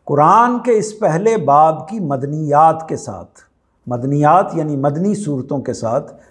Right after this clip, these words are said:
वो सूरतें जो मदीना में नाजिल हुई हैं। चुनाचे कुरान के इस पहले बाब की मदनियात के साथ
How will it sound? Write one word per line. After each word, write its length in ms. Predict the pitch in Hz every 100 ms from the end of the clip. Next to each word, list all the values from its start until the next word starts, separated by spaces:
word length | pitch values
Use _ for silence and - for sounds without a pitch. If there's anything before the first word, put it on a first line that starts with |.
| _
वो 200 | 113 165
सूरतें 580 | 196 160 165 160 190 214
जो 280 | 147 180 -
मदीना 480 | 131 135 143 185 170
में 120 | 139
नाजिल 340 | 117 104 92 87
हुई 200 | 87 87 -
हैं। 100 | - _ _ _ _ _
चुनाचे 720 | 135 135 151 - 214 214 - - - _
कुरान 500 | 156 147 170 226 226
के 100 | 233
इस 260 | 208 185 -
पहले 440 | - 147 180 233
बाब 460 | 185 135 143 139 -
की 120 | 208
मदनियात 840 | 190 143 127 139 143 131 151 175 -
के 80 | 156
साथ 300 | - 110